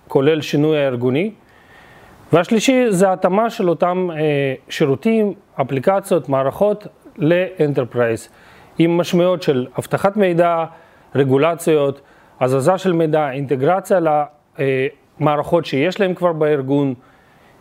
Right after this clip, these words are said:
אה, ויישום של התהליכים האלה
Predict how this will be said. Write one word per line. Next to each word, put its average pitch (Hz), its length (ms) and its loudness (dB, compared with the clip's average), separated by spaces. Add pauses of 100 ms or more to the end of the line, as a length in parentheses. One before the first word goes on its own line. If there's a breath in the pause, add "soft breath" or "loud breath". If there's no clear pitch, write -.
(120)
אה, 127 280 0 (160)
ויישום 156 800 0
של 147 220 2
התהליכים 131 800 -2
האלה 104 200 -4